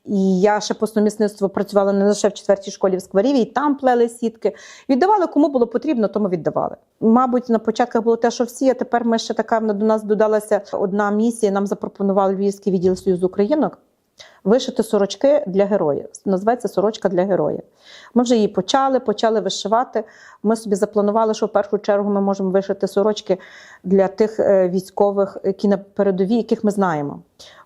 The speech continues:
У мене є такі союзянки, чиї хлопці, е, або чоловік, або син є на війні. Є такі, хто пропав безвісти, на жаль. І є такі, що заки-, загинув. Ну, от тим, що зараз на війні, для своїх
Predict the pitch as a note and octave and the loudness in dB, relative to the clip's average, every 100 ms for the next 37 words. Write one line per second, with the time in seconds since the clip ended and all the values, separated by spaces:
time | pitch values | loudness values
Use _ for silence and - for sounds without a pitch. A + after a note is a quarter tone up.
0 | - B3+ B3 B3 B3 B3 B3 A#3 C4+ C4+ | 0 2 2 0 0 0 0 2 2 0
1 | A3+ - A3 F#3+ G#3+ G#3+ F#3+ - - - | -4 -2 -2 0 2 4 2 -4 -16 -2
2 | G3+ G3+ - - G3 - - _ _ - | 0 0 -4 0 0 0 -8 _ _ -6
3 | - - - - F#3 F3 F3+ F3 E3+ A#3+ | -6 -12 -18 -2 0 0 -2 -2 2 0
4 | A#3+ D#3 D#3+ - G#3+ A#3+ A#3 _ _ _ | 0 -2 -2 -2 0 -2 -6 _ _ _
5 | - F#3 F#3 F3 E3+ F3 F3+ A3+ A#3+ B3+ | -2 2 2 2 2 2 4 2 0 -2
6 | G3+ C4+ G3+ - F3+ E3+ E3+ F#3+ - - | 0 0 -2 0 0 2 -2 -8 -18 -8
7 | G3 G3 F#3 F3 D#3+ A#3 A3 A3 - G#3+ | -6 -4 -2 0 0 -2 -2 -8 -2 -4
8 | G#3+ _ _ _ G3+ G3+ G3 G3 G3 _ | -4 _ _ _ -2 0 0 -2 -6 _
9 | _ _ _ _ - B3+ - A#3+ A3 - | _ _ _ _ 0 0 0 -2 -2 -2
10 | F3+ F#3 F#3+ - F#3 F#3+ F3+ E3 D#3+ - | -2 0 -2 -2 -2 0 0 -2 -6 -14
11 | - A#3 B3 - D4+ C#4+ A#3+ A#3+ A#3+ A#3+ | -4 -2 0 0 -2 0 0 0 0 0
12 | A3+ A#3 B3 C#4 C#4+ G#3 G3+ - G#3+ F3 | 0 4 4 4 2 0 0 0 -2 -2
13 | - | -8